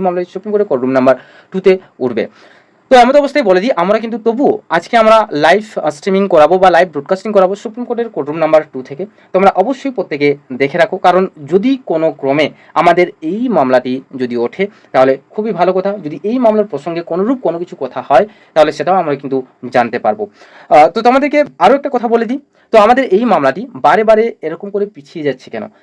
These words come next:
কারণ এখানে রয়েছে পশ্চিমবঙ্গ সরকারের একটা মেন ষড়যন্ত্র। এখানে কালপ্রিট, যে কালপ্রিট রয়েছে, সেটি হচ্ছে কিন্তু আমরা যেটা দেখতে পাচ্ছি যে পিটিশনস রয়েছে the state of West Bengal, এই state of West Bengal অর্থাৎ পশ্চিমবঙ্গ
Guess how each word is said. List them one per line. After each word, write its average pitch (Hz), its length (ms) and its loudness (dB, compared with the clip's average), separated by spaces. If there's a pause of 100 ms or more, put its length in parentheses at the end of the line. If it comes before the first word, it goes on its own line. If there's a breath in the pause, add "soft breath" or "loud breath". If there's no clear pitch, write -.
(100)
কারণ 247 180 4 (160)
এখানে 233 280 -8 (260)
রয়েছে 156 340 -6 (160)
পশ্চিমবঙ্গ 208 420 -4 (200)
সরকারের 139 380 -2 (160)
একটা 147 160 -4 (200)
মেন 175 140 -4 (140)
ষড়যন্ত্র। 120 400 -6
এখানে 196 140 4 (420 loud breath)
কালপ্রিট, 208 380 0 (140)
যে 202 140 4
কালপ্রিট 226 380 0
রয়েছে, 233 220 -4 (100)
সেটি 202 160 -10 (100)
হচ্ছে 196 200 -10
কিন্তু 196 140 0 (160)
আমরা 156 180 4
যেটা 147 200 0
দেখতে 131 200 -4
পাচ্ছি 160 240 -2 (340 soft breath)
যে 147 140 -6
পিটিশনস 226 420 -4 (100)
রয়েছে 139 280 2 (500 soft breath)
the 147 160 2
state 214 280 -6
of 190 60 0 (200)
West 143 240 -4
Bengal, 117 260 -6 (400 soft breath)
এই 147 40 2 (140)
state 220 220 2
of 196 100 2
West 156 160 -4
Bengal 160 220 -2
অর্থাৎ 135 300 -2 (120)
পশ্চিমবঙ্গ 135 340 -8